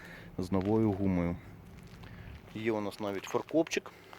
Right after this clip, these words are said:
Так все це щастя виглядає всередині. Довжина, е, внутрі будки чотири і чотири метри, висота і ширина два і один. Доволі містка,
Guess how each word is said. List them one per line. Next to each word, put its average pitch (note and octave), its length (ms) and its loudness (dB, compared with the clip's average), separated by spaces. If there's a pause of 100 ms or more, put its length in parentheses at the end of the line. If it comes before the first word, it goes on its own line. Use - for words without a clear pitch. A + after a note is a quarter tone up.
(1160)
Так G#2+ 200 4
все - 180 -2
це G2 160 2
щастя G#2 440 4
виглядає G2+ 640 2 (320)
всередині. D#3 640 4
Довжина, A2 520 2
е, G2+ 40 -2 (680)
внутрі G#2+ 500 4 (340)
будки F#2+ 420 2
чотири A2+ 360 4
і F#2+ 40 4
чотири G2+ 340 4
метри, D#3+ 340 8
висота G2 500 4
і F2+ 100 6
ширина G#2 560 4
два A2+ 300 2
і A2+ 80 6
один. E2 420 2 (960)
Доволі B2+ 300 4
містка, A2 480 -2